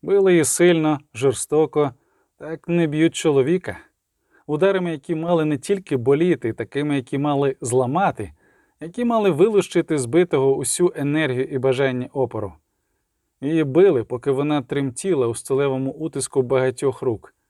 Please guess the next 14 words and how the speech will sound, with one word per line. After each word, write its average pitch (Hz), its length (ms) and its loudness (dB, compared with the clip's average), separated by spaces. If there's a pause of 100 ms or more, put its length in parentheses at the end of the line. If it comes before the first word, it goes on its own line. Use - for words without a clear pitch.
(720)
Вона 208 260 -6
хотіла 175 540 2
зомліти, 113 560 -4 (200)
але - 220 -12
не 180 120 -4
могла. 110 440 -4 (600)
Відчувала. 123 680 -2 (1080)
«Досить», 123 840 0 (880)
почула 139 500 -2
раптом 156 420 -2
здалеку 143 600 -2
за 127 160 0
завіси 127 420 0
болю. 127 380 2